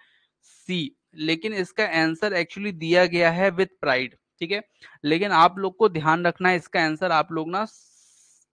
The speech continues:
सी लगाइए, सी सही है, slowly, ठीक है। slowly इसलिए सही है क्योंकि एक लाइन ऐसी मिली थी ना यहाँ पे कि आ-, आराम आराम से अंदर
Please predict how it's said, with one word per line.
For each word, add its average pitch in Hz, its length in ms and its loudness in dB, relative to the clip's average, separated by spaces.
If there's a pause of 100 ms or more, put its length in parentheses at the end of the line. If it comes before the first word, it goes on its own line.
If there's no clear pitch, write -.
सी - 600 -10
लगाइए, 127 500 0 (340)
सी 196 240 -8
सही 147 260 -2
है, 135 60 -2
slowly, 143 480 -8 (400)
ठीक 156 160 -8
है। 156 160 -2 (440)
slowly 175 300 2
इसलिए 208 300 -2
सही 180 240 -2
है 185 60 0
क्योंकि 196 280 -8
एक 185 200 -2
लाइन 170 240 0
ऐसी 180 280 -2
मिली 175 280 -4
थी 170 160 -6
ना 147 220 0 (400)
यहाँ 160 280 4
पे 185 140 -2
कि 202 200 -4
आ-, 160 100 0
आराम 160 580 6
आराम 160 340 4
से 185 160 -6
अंदर 165 400 -2